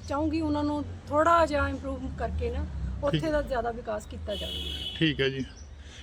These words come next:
Speaker 2: ਇਹ ਦੇਖ ਲਓ ਵੀ ਬੇਰਹਿਮੀ ਬਹੁਤ, ਲੋਕ ਟਿਕਣ ਨਹੀਂ ਦਿੰਦੇ। ਆ ਜਾ ਬੀਬੀ ਜੀ,
Speaker 1: ਕੋਈ ਨਾ
Speaker 2: ਭੈਣ ਜੀ,
Speaker 1: ਜੀ,
Speaker 2: ਆ
Speaker 1: ਕੋਈ
Speaker 2: ਜਾਓ।
Speaker 1: ਨਾ ਜੀ, ਅਸੀਂ ਤਿਆਰ ਹਾਂ ਇਸ
Speaker 2: ਤਿਆਰ ਹੋ
Speaker 1: ਲਈ।
Speaker 2: ਜੀ?
Speaker 1: ਹਾਂਜੀ, ਲੋਕਾਂ ਦੀ ਸੇਵਾ ਲਈ ਤਿਆਰ ਹਾਂ ਜੀ। ਸਾਡੀ ਫੈਮਿਲੀ ਪਹਿਲਾਂ ਵੀ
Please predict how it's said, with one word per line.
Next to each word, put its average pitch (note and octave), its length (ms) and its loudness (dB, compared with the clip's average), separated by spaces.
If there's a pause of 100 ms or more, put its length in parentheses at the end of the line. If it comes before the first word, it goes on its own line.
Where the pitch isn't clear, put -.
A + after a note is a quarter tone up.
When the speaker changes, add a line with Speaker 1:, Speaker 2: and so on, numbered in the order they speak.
Speaker 2:
ਇਹ G3 120 12
ਦੇਖ C#3 180 12
ਲਓ F3+ 140 10
ਵੀ G#3+ 120 12
ਬੇਰਹਿਮੀ E3 480 10
ਬਹੁਤ, D3 260 8
ਲੋਕ F#3+ 280 10
ਟਿਕਣ F3 240 8
ਨਹੀਂ B2+ 160 8
ਦਿੰਦੇ। G3 320 8
ਆ F#3 200 12
ਜਾ A3+ 120 12
ਬੀਬੀ A3+ 220 8
ਜੀ, B3 60 8
Speaker 1:
ਕੋਈ A#3+ 220 8
ਨਾ A3 140 10
Speaker 2:
ਭੈਣ D#3+ 60 4
ਜੀ, G3+ 140 6
Speaker 1:
ਜੀ, A3 60 12
Speaker 2:
ਆ F#3+ 120 12
Speaker 1:
ਕੋਈ F#4 80 12
Speaker 2:
ਜਾਓ। F#4+ 100 8
Speaker 1:
ਨਾ F4+ 140 0
ਜੀ, E4 260 -2
ਅਸੀਂ F#4+ 200 -4
ਤਿਆਰ C4 360 2
ਹਾਂ A#3 120 -4
ਇਸ B3 120 -10
Speaker 2:
ਤਿਆਰ D#3+ 300 10
ਹੋ G3+ 60 10
Speaker 1:
ਲਈ। E3+ 40 8
Speaker 2:
ਜੀ? G3 140 8 (140)
Speaker 1:
ਹਾਂਜੀ, C#4 200 0
ਲੋਕਾਂ D4 300 0
ਦੀ E4+ 100 -4
ਸੇਵਾ D4+ 260 -2
ਲਈ D4 120 -6
ਤਿਆਰ B3 300 -4
ਹਾਂ C4 80 -8
ਜੀ। D4+ 140 -6
ਸਾਡੀ D4 340 -4
ਫੈਮਿਲੀ D#4 340 -4
ਪਹਿਲਾਂ D4+ 320 -2
ਵੀ D#4+ 160 -6